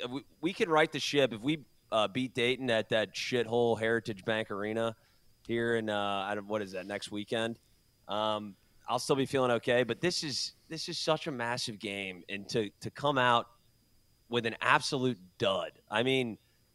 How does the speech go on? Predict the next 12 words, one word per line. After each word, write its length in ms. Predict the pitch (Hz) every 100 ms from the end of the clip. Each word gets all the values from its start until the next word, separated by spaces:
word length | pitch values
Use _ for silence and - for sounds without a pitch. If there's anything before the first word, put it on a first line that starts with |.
| _ _
straight 360 | - - 214 202
up 160 | 139
dud. 260 | - 95 82 _ -
Uh, 60 | 113 117 120
there's 200 | 147 131
no 160 | 165
way 160 | 165 156
around 360 | 135 123 131 131
it. 200 | 131 113
We, 220 | 131 139
we 140 | 123 131
looked 380 | 135 190 -